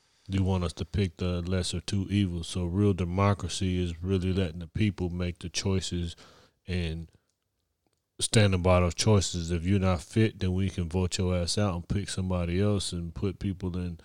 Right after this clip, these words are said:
other positions and things like that. So I feel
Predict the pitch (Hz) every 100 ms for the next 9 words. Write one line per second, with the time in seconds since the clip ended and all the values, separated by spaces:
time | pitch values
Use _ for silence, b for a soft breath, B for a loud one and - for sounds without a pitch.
0 | b b b - 110 90 95 85 90 90
1 | - 90 85 85 - 90 80 87 82 98
2 | 87 - 92 87 107 95 92